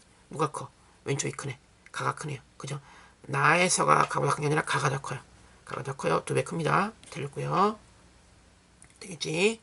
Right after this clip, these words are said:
자, 뒷번에 나의, 나의 이 차 코일에 흐르는 전류가 I라면, 자,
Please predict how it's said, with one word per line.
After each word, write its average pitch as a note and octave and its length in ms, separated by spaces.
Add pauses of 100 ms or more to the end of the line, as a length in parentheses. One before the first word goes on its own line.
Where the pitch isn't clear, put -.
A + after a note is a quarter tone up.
(600)
자, - 140
뒷번에 C#3 580 (640)
나의, D#3+ 640 (240)
나의 E3+ 640 (440)
이 E3 240
차 B3+ 260
코일에 G#3 380
흐르는 F#3+ 340
전류가 D3+ 500
I라면, D#3+ 640 (160)
자, - 120